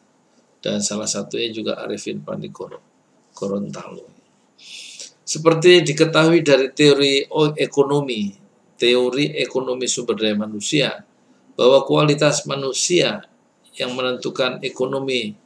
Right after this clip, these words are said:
dan keberhasilan bisnis adalah, bisnis adalah kualitas dan ketahanan fisik, keterampilan atau keahlian, dan migrasi.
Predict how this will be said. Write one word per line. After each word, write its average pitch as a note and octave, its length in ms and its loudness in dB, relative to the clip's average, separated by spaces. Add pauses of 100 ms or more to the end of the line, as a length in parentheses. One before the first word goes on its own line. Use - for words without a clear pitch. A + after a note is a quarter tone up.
(400)
dan A#2 240 -4
keberhasilan A2+ 640 -4
bisnis D3+ 320 0
adalah, A#2 400 -6
bisnis D3 480 -2
adalah A2+ 320 -8
kualitas A#2+ 800 -4 (1700)
dan B2 320 2
ketahanan A2+ 480 -8
fisik, - 480 0 (480)
keterampilan A#2 1040 -4
atau A2+ 320 -6
keahlian, A2 560 -6
dan C#3+ 320 -2
migrasi. A#2 800 -6